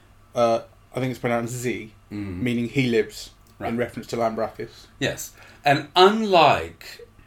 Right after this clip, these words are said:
Speaker 2: uh, uh, most thrillers, you know, which have, like, the satisfying kind of resolution, or a crime is prevented, or a crime is uncovered,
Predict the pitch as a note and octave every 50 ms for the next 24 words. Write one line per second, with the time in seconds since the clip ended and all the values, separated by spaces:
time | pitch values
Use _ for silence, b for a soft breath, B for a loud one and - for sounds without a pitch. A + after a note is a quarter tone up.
0 | _ - G#2 G#2 G2+ G2 G2 F#2+ F#2+ F#2+ - - - F#2+ F#2+ F#2 F#2+ F#2 F#2+ G2+
1 | A2+ A#2+ A#2 A#2 A#2 A#2 A#2 - - - - - - - - - - - - A#2+
2 | B2+ D3+ D#3 C#3 G#2+ D#2+ D#2+ E2 E2+ - - - b b b b b b b b
3 | b b b b b b _ - G#2 G#2 G#2 G2+ G2 F#2+ F#2+ - - A#2+ A2+ G#2+
4 | G2+ G#2 F#2+ F2 F#2 F2+ - - C3+ B2 B2+ C3 C3 B2+ - - A#2+ G#2+ G2 F#2
5 | F2+ F2 F2 F2+ F2 - - - G#2 F#2+ F#2+ F#2 F#2 F#2+ F#2+ F2+ F#2+ F#2 F#2 F#2+
6 | G2 F#2+ - - F#2+ F2+ F2 F2 F2 F2 - - A2+ A2 A2 G#2+ G#2 G#2 G2+ G#2
7 | - - G2 F#2 F#2+ F#2+ F#2+ F#2 F2+ - F#2+ F2 F2 F2 F2 F2 - - A#2 A2+
8 | A2+ A2+ A2 G#2 G2 G2+ G2 F#2 F2 - - F#2 F#2 F2+ F2+ F2 E2+ F2